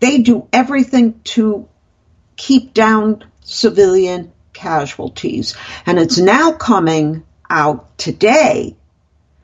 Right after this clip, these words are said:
that the, uh, Hamas, Gaza, Palestinians, whatever name you want to pick,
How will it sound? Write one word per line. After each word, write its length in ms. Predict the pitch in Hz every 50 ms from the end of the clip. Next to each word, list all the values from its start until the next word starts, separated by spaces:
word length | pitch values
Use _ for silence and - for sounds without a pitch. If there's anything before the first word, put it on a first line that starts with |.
| _ _ _ _
that 240 | - 185 185 - -
the, 540 | - 180 175 175 170 170 170 175 170 - - - - - -
uh, 440 | - 165 156 156 156 156 151 127 - - _ _ _ - -
Hamas, 580 | - 196 180 185 196 190 185 190 190 - - -
Gaza, 460 | - 170 156 170 175 175 - 196 160
Palestinians, 1200 | - - - 185 175 190 190 190 180 - - - 190 185 185 180 185 185 175 175 180 170 - -
whatever 560 | - 170 208 220 196 196 208 202 196 190 165
name 380 | 180 175 180 190 196 202 196
you 100 | 196 196
want 180 | 190 190 185 180
to 60 | 180
pick, 420 | 180 - - 226 196 - - -